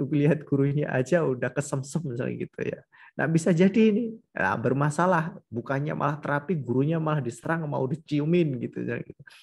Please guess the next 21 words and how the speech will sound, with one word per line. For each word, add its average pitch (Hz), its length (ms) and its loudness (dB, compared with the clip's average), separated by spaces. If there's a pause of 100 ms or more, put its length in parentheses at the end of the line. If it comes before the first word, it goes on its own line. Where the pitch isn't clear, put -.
Bisa 180 320 2
saja 202 240 2
terjadi. 143 480 -4 (240)
Artinya 214 400 -2
P 233 160 -4
R-nya 196 320 -2
akan 196 240 -8
semakin 170 400 -4
banyak 110 360 -8 (280)
dan 139 320 2
ini 208 240 2
akan 190 400 -4
semakin 170 480 -4
mengganggu 127 480 -2
proses 143 320 -4
pembelajaran. 117 640 -6 (640)
Ya. 131 240 -4 (560)
Jadi, 123 600 0 (240)
kalau 156 160 -2
semakin 170 480 -6
kecil, 175 800 -6